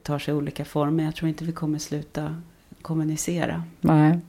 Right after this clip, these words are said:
Speaker 1: Det finns ju så mycket positivt. Det, absolut, jag, jag, jag är den första att skriva under på att det, det skapar en viss stress, detta informationsflöde. Men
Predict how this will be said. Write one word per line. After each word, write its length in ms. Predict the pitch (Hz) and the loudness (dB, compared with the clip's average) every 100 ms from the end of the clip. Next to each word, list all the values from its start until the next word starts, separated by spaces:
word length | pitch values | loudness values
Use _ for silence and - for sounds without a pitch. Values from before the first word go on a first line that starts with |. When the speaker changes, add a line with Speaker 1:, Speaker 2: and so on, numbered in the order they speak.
| - - | -12 -10
Speaker 1:
Det 80 | |
finns 260 | 175 196 180 | 0 0 2
ju 40 | |
så 140 | 185 185 | 0 2
mycket 320 | 180 175 170 | 2 0 -4
positivt. 460 | 180 - 170 180 170 | -4 -2 0 0 0
Det, 300 | 170 - - | -2 0 -2
absolut, 500 | 196 - 214 202 208 | -2 0 2 2 2
jag, 240 | 196 180 196 | 0 2 4
jag, 280 | 196 190 196 | 4 4 2
jag 480 | 196 202 196 185 180 | 2 4 6 4 2
är 40 | |
den 100 | 180 | 0
första 280 | 180 170 175 | 0 -2 -4
att 60 | |
skriva 280 | 175 175 170 | -4 -2 0
under 180 | 180 175 | 0 0
på 140 | 170 | -2
att 120 | 160 160 | -6 -6
det, 240 | 156 - - | -10 -12 -10
det 60 | 156 | -10
skapar 480 | - 170 156 - 165 | -2 -2 0 0 0
en 240 | 170 160 | 2 2
viss 360 | 165 165 - - | 0 -2 -6 -8
stress, 420 | - 233 170 - - | -2 0 0 -4 -6
detta 320 | 165 - 165 | -6 -4 -4
informationsflöde. 1120 | 170 165 170 170 170 180 170 190 202 175 170 | -2 -4 -4 -4 -4 -6 -6 -4 -4 -2 -2
Men 260 | 175 180 | -2 -2